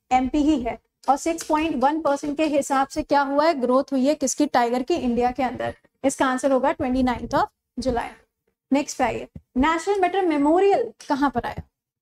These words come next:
ये memorial कहाँ पे बनाया गया है? और इसको railway protection force के द्वारा बनाया गया,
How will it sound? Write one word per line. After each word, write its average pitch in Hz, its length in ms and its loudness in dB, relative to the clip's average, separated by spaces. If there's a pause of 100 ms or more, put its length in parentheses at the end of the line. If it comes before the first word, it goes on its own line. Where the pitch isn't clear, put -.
(1200)
ये 302 120 4
memorial 320 520 0
कहाँ 302 220 0
पे 320 120 0
बनाया 285 360 0
गया 277 220 2
है? 330 180 0 (320)
और 277 120 4
इसको 302 280 0
railway 277 440 0
protection 311 560 -2
force 277 360 0
के 311 100 -2
द्वारा 254 320 2
बनाया 247 420 0
गया, 277 240 2